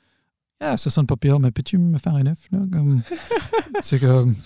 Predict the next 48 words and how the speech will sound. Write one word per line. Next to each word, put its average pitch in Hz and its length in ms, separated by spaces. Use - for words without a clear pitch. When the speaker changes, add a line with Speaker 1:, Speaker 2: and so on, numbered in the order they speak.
Speaker 1:
il - 80
s'en 139 200
fout 147 200
un 135 60
peu, 151 200
là. 160 180
C'est - 160
comme, 131 360
je 160 140
ne 165 60
sais 165 80
pas, 180 280
j-, 139 320
c'est - 160
toujours 202 240
un 165 80
danger, 139 560
euh, 120 200
pour 127 180
des 131 160
artistes 131 480
de, 123 320
de 135 100
se, 127 300
s'entourer 139 560
du 123 100
monde 127 280
qui - 120
disent « 120 200
Oui, 120 160
oui, 117 160
oui, 110 140
oui. » - 200
Puis, 170 260
je 139 160
ne 135 40
sais 147 120
pas 156 160
si 131 340
je 113 60
suis - 140
comme 123 260
complètement 139 400
hors 135 160
de 131 100
la 120 140
traque, - 400
mais 117 240